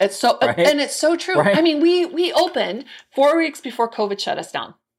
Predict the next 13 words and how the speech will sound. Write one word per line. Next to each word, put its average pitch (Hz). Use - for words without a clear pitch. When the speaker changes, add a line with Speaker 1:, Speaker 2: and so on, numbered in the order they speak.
Speaker 1:
We, 240
Speaker 2:
Mm. 214
Speaker 1:
we 330
should 339
not 233
have 226
survived. 185
Speaker 2:
Mm. 98
Speaker 1:
So 262
why 254
is 339
it 180
that 220